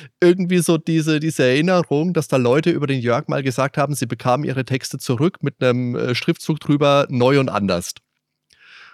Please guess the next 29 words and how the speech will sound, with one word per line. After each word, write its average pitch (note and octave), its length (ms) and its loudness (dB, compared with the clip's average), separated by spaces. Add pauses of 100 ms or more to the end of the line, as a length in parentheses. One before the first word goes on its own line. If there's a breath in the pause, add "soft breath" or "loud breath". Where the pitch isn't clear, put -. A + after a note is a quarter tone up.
(120 loud breath)
Und C#3+ 140 0
auf D3 160 0
"Neu C#3 200 4
und D3+ 100 4
anders" E3+ 320 2
hab D#3+ 100 2
ich D#3+ 100 -2
gewartet. A2 560 0 (200 loud breath)
Aber E3 260 2
es B3 100 -2
ist G3 220 -2
tatsächlich, G#3 600 0
also E3+ 220 2
Daniel D3+ 540 2
und D#3 100 -2
ich, F3 140 0
wir D3 80 2
kommen C#3 180 -2
ja C3+ 100 2
beide A#2+ 360 2
so C3 160 -2
aus A2+ 180 -2
dem A2 220 0
gleichen A2 400 0
Metier. C#3 360 -2
Wir A2+ 120 0
haben A2+ 140 0
ja A2 100 0
für, G#2 340 0